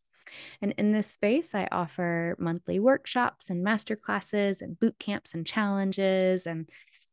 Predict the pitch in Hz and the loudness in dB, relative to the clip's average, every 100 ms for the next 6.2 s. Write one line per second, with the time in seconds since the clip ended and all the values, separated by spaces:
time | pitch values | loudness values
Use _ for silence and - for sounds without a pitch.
0 | _ 269 - 349 381 269 175 165 - 165 | _ -2 0 2 6 8 8 6 4 0
1 | - 160 156 147 147 165 - 175 180 - | 0 -2 0 0 -2 -4 -2 0 0 2
2 | 214 214 233 - 214 196 185 175 175 175 | 2 4 2 0 0 2 2 0 0 -2
3 | - 208 - 208 - 170 170 165 160 165 | -4 -8 -6 -6 -2 0 0 0 0 -2
4 | - - - 175 175 196 185 - 165 160 | -6 -8 -2 -2 0 0 -2 0 0 2
5 | 160 160 - 175 170 165 156 160 196 - | 0 -4 -6 -4 -2 -2 -4 -4 -4 -4
6 | - - | -4 -8